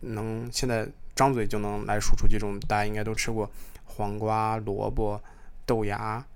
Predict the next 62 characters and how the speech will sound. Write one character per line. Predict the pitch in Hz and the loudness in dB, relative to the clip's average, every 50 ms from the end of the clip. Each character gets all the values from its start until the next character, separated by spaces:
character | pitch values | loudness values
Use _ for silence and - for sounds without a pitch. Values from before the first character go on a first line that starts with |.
| - - | -18 -16
粉 | - - - 104 101 | -10 -6 -4 -4 -4
条、 | 98 - 107 104 107 110 113 | -4 -6 -6 -4 -4 -2 -2
鱼 | 113 107 110 117 | -2 -2 -2 -2
饼， | 120 117 110 - - - - - - - - - - - - - - - - - - | 0 0 0 0 -2 -6 -12 -16 -16 -18 -18 -20 -20 -20 -18 -16 -14 -12 -12 -10 -10
嗯， | 120 110 107 107 107 110 110 120 | -10 -8 -8 -8 -10 -8 -6 -2
辣 | 120 120 110 | 0 0 0
白 | 107 110 107 107 | 0 0 -2 -2
菜， | - - 131 120 127 127 - - - - - - - - - - - - - - - - - - - - - - - - - - - - - | 0 0 0 0 0 -4 -12 -18 -20 -20 -20 -20 -20 -20 -20 -20 -20 -18 -20 -20 -20 -20 -20 -20 -20 -20 -20 -20 -20 -20 -20 -20 -20 -14 -6
好 | - 117 | -2 0
吧， | 113 113 | 0 0
那 | 110 117 120 113 117 113 - - - - | 0 -2 -4 -4 -4 -6 -8 -8 -10 -6
剩 | - - - 143 | -2 0 2 4
下 | 131 117 | 4 2
的 | 113 | 2
大 | 113 117 120 113 | 0 2 2 2
家 | 107 110 | 4 2
再， | 110 - 110 | 0 0 0
再 | - 113 | 2 2
补 | 113 110 - - | 2 4 4 4
充 | - 107 98 - - - | 4 4 2 -2 -8 -8
啊。 | - 110 101 - - - - - - - - - | -6 -4 2 8 10 10 10 10 8 4 2 -2
<laughs> | - - - - - - - | -8 -10 -10 -8 -6 -6 -2
所 | - - 135 | 4 6 8
以 | 135 | 8
在 | 139 139 | 8 8
冬 | 123 - 151 156 160 | 8 8 6 6 6
季 | 165 160 156 123 | 6 6 4 4
来 | 110 110 | 4 4
临 | 113 117 117 120 | 2 2 0 0
之 | 127 127 | 0 -2
前 | 120 110 101 | -2 -2 -4
啊， | - - - - - | -4 -6 -8 -8 -6
这 | - | -4
个 | 120 107 107 | -2 -2 -2
韩 | - 110 110 | -2 -4 -2
国 | 113 110 | -2 -4
人， | 104 - - - - - | -4 -6 -8 -12 -10 -6
多， | - 135 | -4 0
多 | 139 - 165 | 4 4 6
伦 | 165 | 6
多 | 180 170 120 | 6 4 4
的 | - | 2
韩 | - 104 110 | 0 -2 -2
国 | 110 107 | -2 -2
人 | 104 104 104 104 | -2 -2 -4 -4
其 | - 110 | -4 -4
实 | 107 107 107 | -4 -2 -2
也 | 104 - | -2 0
会 | - - - 113 - - - - - - - - - - | 10 12 12 12 12 12 6 -6 -12 -14 -14 -12 -10 -4
腌 | - 117 113 110 | 0 0 0 0
制 | - 113 | 0 0
大 | 101 107 110 | 0 0 0
量 | 107 104 | -2 -4
的 | 107 107 | -4 -6
这 | 104 104 - | -6 -6 -6
个 | - - - - - - - - - - - | -6 -8 -10 -12 -16 -20 -20 -20 -14 -6 -2
越 | 131 120 | 0 0
冬 | 113 - 117 120 127 | 2 2 0 0 2
泡 | - - 113 | 2 2 2
菜， | - - - - - | 2 -2 -4 -4 -2
就 | - 113 | 0 0
是 | - - 101 104 | 0 0 -4 -8